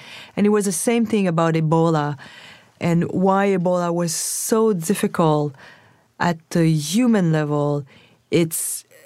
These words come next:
the confrontation on a daily basis with death. We are trained to save lives.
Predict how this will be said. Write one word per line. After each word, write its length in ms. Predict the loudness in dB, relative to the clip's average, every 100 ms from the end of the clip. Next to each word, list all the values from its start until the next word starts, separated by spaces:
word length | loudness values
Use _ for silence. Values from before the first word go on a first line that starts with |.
| _ _ -4
the 100 | -2
confrontation 1200 | 2 2 0 0 2 2 0 0 0 0 -2 -6 -12 _ _ _ _ _ _ _ _
on 120 | 2
a 80 | 2
daily 440 | 2 2 2 0 0
basis 640 | 2 0 0 -4 -6 -4
with 200 | -4 -2
death. 480 | -2 -4 -8 -18 _ -20 -20 -20 -20 _ -6
We 260 | 0 2 2
are 80 |
trained 480 | 0 -2 0 2 0
to 80 | -2
save 380 | -2 0 0 0
lives. 480 | 0 -2 -6 -8